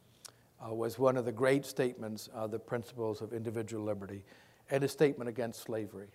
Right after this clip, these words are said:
We can move ahead institutionally. That's a bit of intellectual history.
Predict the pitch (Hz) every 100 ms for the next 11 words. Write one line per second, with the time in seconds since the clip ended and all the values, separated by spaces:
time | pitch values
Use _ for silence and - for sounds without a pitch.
0 | _ _ _ _ _ - - - 240 208
1 | 170 196 220 185 165 160 156 185 185 165
2 | - 226 - 151 143 143 143 143 135 120
3 | 147 135 135 135 151 120 123 - - 98
4 | 113